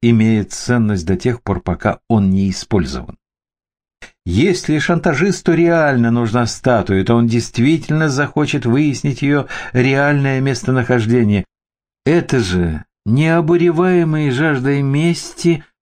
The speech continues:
обиженный человек, которому зачастую все равно, виноват ли реально объявленный виновным человек. Ему нужна не скомпрометированная жена крупного бизнесмена,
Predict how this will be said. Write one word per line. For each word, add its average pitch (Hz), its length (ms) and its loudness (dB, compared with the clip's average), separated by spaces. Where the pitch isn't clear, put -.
обиженный 135 1080 0
человек, 120 640 0
которому 110 420 2
зачастую 101 680 0
все 107 220 -2
равно, 98 300 0
виноват 123 680 0
ли 156 200 0
реально 135 520 2
объявленный 113 640 2
виновным 104 680 2
человек. 98 600 0
Ему 123 440 2
нужна 110 840 0
не 120 240 2
скомпрометированная 147 1700 0
жена 104 440 0
крупного 101 680 0
бизнесмена, 92 880 0